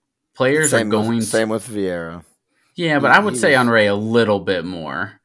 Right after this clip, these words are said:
Speaker 2: Yeah.
Speaker 1: Be-, just because, just because of who he is, he's the goal scorer. He led the Invincibles. Like, it, Henry is one of the top forwards to ever play the game.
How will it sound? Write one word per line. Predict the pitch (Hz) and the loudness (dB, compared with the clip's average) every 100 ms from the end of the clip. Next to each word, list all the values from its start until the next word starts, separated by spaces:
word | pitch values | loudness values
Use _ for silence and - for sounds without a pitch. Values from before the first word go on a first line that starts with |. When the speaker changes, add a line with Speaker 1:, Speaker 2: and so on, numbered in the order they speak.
| _ | _
Speaker 2:
Yeah. | 98 92 | -10 -6
Speaker 1:
Be-, | 120 | -6
just | 123 165 165 | -6 -6 -4
because, | 151 120 - - - | -2 -2 -4 -12 -12
just | 165 - | -10 -6
because | 127 | -4
of | 104 | -4
who | 123 110 | -4 -4
he | 98 | -4
is, | 98 - | -4 -6
he's | 101 92 | -10 -10
the | |
goal | 85 90 87 | -6 -6 -6
scorer. | - 98 95 95 | -10 -8 -6 -6
He | 98 | -6
led | 90 87 85 | -6 -8 -8
the | 87 | -10
Invincibles. | 87 90 90 90 87 87 90 | -10 -12 -12 -12 -12 -12 -10
Like, | 85 76 - _ - - _ | -10 -10 -12 _ -20 -20 _
it, | - 92 - - | -10 -10 -12 -8
Henry | 113 131 135 | -4 0 0
is | 110 101 | -2 -6
one | 101 107 | -6 -4
of | 101 | -4
the | 90 | -6
top | - 95 78 - | -2 -2 -2 -8
forwards | - 101 92 87 82 - - - | -8 -6 -4 -6 -6 -10 -14 -14
to | 87 | -10
ever | 82 71 73 | -10 -10 -12
play | - 71 | -10 -12
the | 67 | -12
game. | 57 - | -16 -18